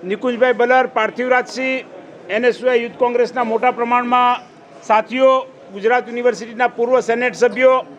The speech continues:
પૂર્વ વેલફેર સભ્યો, તમામ લોકો સાથે મળીને યુનિવર્સિટી બચાવવા માટે આજે યુનિવર્સિટી ખાતે આવ્યા હતા. ગુજરાત યુનિવર્સિટીના એક સિન્ડિકેટ સભ્ય દ્વારા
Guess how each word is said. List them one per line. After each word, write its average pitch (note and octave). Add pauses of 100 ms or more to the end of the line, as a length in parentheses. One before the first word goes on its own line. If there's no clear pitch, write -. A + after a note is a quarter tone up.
(320)
પૂર્વ B3
વેલફેર A3
સભ્યો, B3 (460)
તમામ B3+
લોકો B3
સાથે A3+
મળીને B3
યુનિવર્સિટી A#3+
બચાવવા B3+
માટે B3 (320)
આજે A3
યુનિવર્સિટી A#3
ખાતે G#3
આવ્યા F#3
હતા. B2+ (540)
ગુજરાત G#3+
યુનિવર્સિટીના B3
એક B3
સિન્ડિકેટ B3
સભ્ય A#3
દ્વારા B3